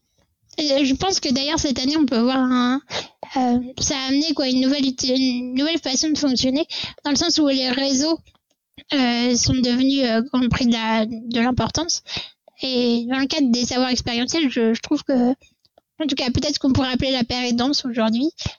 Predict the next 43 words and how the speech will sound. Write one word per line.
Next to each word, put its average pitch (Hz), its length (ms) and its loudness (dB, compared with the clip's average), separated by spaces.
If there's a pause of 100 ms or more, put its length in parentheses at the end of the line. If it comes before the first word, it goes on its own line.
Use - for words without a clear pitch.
(200)
Euh, 269 100 2
les 254 140 2
personnes, 285 380 -2 (120)
elles, 330 300 -2 (100)
euh, 233 380 0 (840)
euh, 247 260 2 (200)
enfin, 269 220 -2
on 262 180 2
entre 302 240 -2
plus 302 180 -2
facilement 277 480 0
en 247 60 0
contact. 247 540 -4 (440)
Donc, 262 180 0
il 285 40 -2
y 262 40 -2
a 240 40 0
des 247 120 -2
tas 254 140 -6
de 247 80 -4
groupes, 269 460 2
il 226 160 4
y - 20 4
a 226 60 2
des 233 100 4
personnes 247 300 0
qui 269 160 2
t'appellent, 233 480 0
euh, 247 160 2
directement. 254 680 0 (540)
Des 262 320 0
choses 359 180 -2
que, 262 320 2
auxquelles, 277 320 0
tu, - 140 -10 (400)
honnêtement, 262 460 0
je 269 100 2
n'aurais 240 280 2
pas 262 120 -2
répondu, 262 580 2
euh, 247 280 2 (880)
euh, 262 300 2
jusque-là, 247 420 0